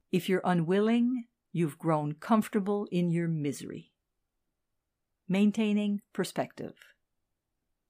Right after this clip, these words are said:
You have to maintain perspective as you face each day after an ambush. Your loss, failure, or grief might be profound and paralyzing, but you can hold out hope that you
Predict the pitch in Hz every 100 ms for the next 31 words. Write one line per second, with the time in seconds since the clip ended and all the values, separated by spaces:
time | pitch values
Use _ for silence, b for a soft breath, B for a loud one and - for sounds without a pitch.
0 | _ - 208 254 311 - 247 226 220 233
1 | 214 208 190 - - 185 185 - 139 113
2 | - 170 165 170 - 170 175 - - 226
3 | 233 - 175 160 165 165 160 160 151 135
4 | 127 127 - - - - _ _ _ _
5 | _ _ _ _ _ - 170 165 160 147
6 | 160 226 - - - b b - 190 180
7 | 180 175 - 160 143 156 165 208 - -
8 | 190 202 208 202 214 - 240 277 220 180
9 | 165 - 247 226 143 139 - - - -
10 | _ _ _ _ _ b b b 233 -
11 | 214 214 170 - 233 226 226 208 - -
12 | 247 175 - - - 170 -